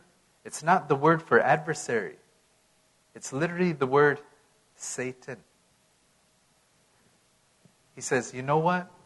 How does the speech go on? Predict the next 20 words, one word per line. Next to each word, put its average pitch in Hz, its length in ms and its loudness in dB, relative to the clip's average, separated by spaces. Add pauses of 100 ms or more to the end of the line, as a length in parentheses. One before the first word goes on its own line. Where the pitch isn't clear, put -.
(160)
God 151 260 0
given 156 300 -2
me 127 120 -4
rest 135 380 4
on 127 140 -2
every 131 200 -4
side. 139 380 0 (640)
There's 101 240 -16
no 117 180 -6
Satan." 101 460 -6 (1600)
And 113 80 -2
I 143 80 2
ain't 143 140 -6
saying 139 280 -4
there's 117 200 -4
no 120 120 -4
devil, 113 300 0
'cause 104 240 -10
there 110 160 0
is. 98 440 -8